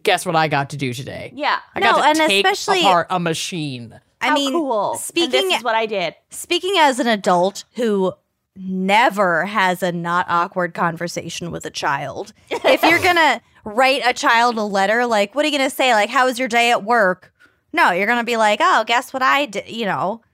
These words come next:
Speaker 2: Yeah. You have to have
Speaker 3: anything to,
Speaker 2: something to say.
Speaker 3: anything to get, yeah, get them to read it, get them to feel like you're with them at home, comfortable,
Speaker 1: So
Speaker 3: whatever.
Speaker 1: wait, was it
Speaker 2: Like the K Stu S N L sketch trying to talk to children?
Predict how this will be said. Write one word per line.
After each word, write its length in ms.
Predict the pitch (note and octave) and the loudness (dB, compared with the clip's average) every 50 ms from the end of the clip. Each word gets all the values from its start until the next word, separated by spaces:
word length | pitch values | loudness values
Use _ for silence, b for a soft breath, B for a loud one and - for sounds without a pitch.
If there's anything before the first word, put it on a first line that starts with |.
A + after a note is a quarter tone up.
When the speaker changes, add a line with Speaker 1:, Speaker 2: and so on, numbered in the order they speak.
| _ _ - | _ _ -14
Speaker 2:
Yeah. 300 | G#4 A4 G#4+ - - - - B3 | -8 -4 -2 -2 -2 -4 0 0
You 260 | C#4+ D#4+ E4+ G4 F#4+ | 2 2 2 2 0
have 160 | F#4 F#4+ - | 0 0 0
to 60 | - | 2
have 100 | D#4 D#4 D4+ D4 | 2 2 2 2
Speaker 3:
anything 100 | D4+ D4+ | 0 0
to, 80 | A#3+ B3+ | -2 0
Speaker 2:
something 280 | D#4 E4 C#4 B3+ C4 A#3 | 2 2 2 2 0 -4
to 80 | A#3 A3+ | -10 -6
say. 60 | - B3 C#4 D4 D4 | 0 2 2 4 4
Speaker 3:
anything 680 | D4+ D#4 E4 E4+ F4 - G#3+ C#4 E4 D#4 D4+ D4+ D4+ C#4+ | 2 2 2 0 -2 -4 -2 -2 0 0 0 0 -2 -2
to 680 | - - C#4+ C4+ B3+ A#3+ A#3+ A#3 A3+ A3+ A3 G3+ - - - | -4 -6 -4 -2 -2 -2 -2 -4 -4 -6 -6 -8 -10 -12 -12
get, 200 | - C4 - - _ - F2 F2+ - _ b b b b b - | -6 -6 -6 -6 _ -20 -20 -20 -20 _ b b b b b -8
yeah, 260 | G#3+ G3 F3 E3+ - - | -6 -6 -6 -6 -10 -2
get 180 | - B3 B3 - | 0 0 2 2
them 160 | C4 B3+ B3+ B3 | 2 0 0 0
to 140 | - C4 | -2 -4
read 300 | A3 G3 A#3 C#4+ C#4 C#4+ | -4 -2 -4 -4 -2 0
it, 160 | C4 C4 A#3+ - | 0 0 0 0
get 160 | A#3 G#3 - | -2 -2 0
them 160 | A3 A3 A3 | -2 -2 -2
to 100 | G3 F#3 | -2 -4
feel 300 | F#3 - B3 A3 G#3+ G#3 | -2 -2 -2 0 2 2
like 260 | G3+ G3 G3 G3 - | 2 2 2 0 0
you're 180 | G3 F#3+ F#3 F#3 F3 | 0 0 0 0 -2
with 380 | F#3 F#3 G3 B3+ B3 B3 - - | -6 -2 0 0 0 0 -2 0
them 320 | B3 A#3 A3 A3 G#3+ A3 | 2 4 4 4 2 2
at 240 | G3+ G3 G#3 G3 G#3 | 2 2 2 2 0
home, 400 | G#3 A#3+ A3+ G#3+ G3 F#3+ F#3+ G3 | -2 -2 0 2 2 2 0 -2
comfortable, 500 | F#3+ - G3+ F3+ - - G3 F#3 G3 F#3 | -2 -2 -4 -2 -2 -4 -2 0 0 2
Speaker 1:
So 120 | F3+ E4 D#4 | 2 2 4
Speaker 3:
whatever. 220 | D#4+ D4+ G#3 G#3 | 4 4 2 2
Speaker 1:
wait, 60 | A3+ | 2
was 220 | B3 C4 C4+ C4+ C#4 | 2 2 2 2 0
it 220 | C#4 B3+ A#3+ - | 0 0 0 0
Speaker 2:
Like 300 | D4+ D4+ D#4+ D#4 C#4+ - | 0 2 2 2 0 0
the 100 | - C4 | -4 -6
K 360 | C4 - - - A#3 G#3+ D4 D#4 | -4 -2 -2 0 2 2 2 0
Stu 380 | - - - - A#3 B3+ B3 | -4 -6 -8 -6 -4 -2 0
S 240 | - F#3+ G#3+ - - | 0 0 0 0 -2
N 120 | B3 G#3+ | -4 0
L 180 | G3 F3+ F#3+ - | 2 2 2 2
sketch 540 | - - - - G#3+ G#3+ G#3 - - - - | 0 -4 -2 0 0 0 0 -2 -6 -12 -4
trying 220 | - F#3+ F#3+ F#3+ | 0 0 0 0
to 60 | G3 | -2
talk 280 | G3 - F#3 F3 F#3 - | -2 0 -2 -2 -2 -4
to 80 | - - | -14 -12
children? 580 | - G#3 E3 F3+ G3+ G3 F#3 G3 G#3 A#3 B3 | -8 -6 -6 -6 -4 -4 -4 -4 -6 -8 -14